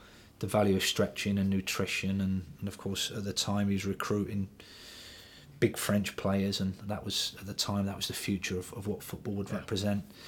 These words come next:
Speaker 1: We had essentially the, uh, the, the, the Scandinavian influence in Paul Borsom and Jens Bangsbo, and, uh, and their ideas really that, that had sort of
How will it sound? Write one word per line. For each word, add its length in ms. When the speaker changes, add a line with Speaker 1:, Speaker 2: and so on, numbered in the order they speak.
Speaker 1:
We 80
had 260
essentially 720
the, 460
uh, 400
the, 80
the, 200
the 200
Scandinavian 800
influence 540
in 100
Paul 240
Borsom 480
and 100
Jens 280
Bangsbo, 640
and, 340
uh, 420
and 160
their 240
ideas 540
really 240
that, 220
that 120
had 200
sort 180
of 100